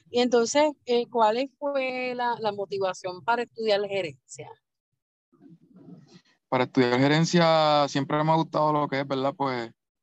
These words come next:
Speaker 2: eh, conocer lo que, lo que voy a hacer, conocer lo que estoy haciendo.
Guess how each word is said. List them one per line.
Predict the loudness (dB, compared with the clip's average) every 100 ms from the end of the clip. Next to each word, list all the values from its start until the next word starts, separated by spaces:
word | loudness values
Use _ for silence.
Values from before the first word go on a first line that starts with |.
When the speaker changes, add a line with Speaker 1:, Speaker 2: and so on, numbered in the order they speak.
| _ _ _
Speaker 2:
eh, | -6 -4 -2 -2 -4 -2
conocer | -2 -2 -2 -2
lo | -2 -2
que, | -4 -4 -4
lo | -6 -6
que | -4
voy | -2
a | -4
hacer, | -4 -4 -4 -4
conocer | -6 -4 -4
lo | -4
que | -4
estoy | -6 -4
haciendo. | -2 -2 -4 -4 -6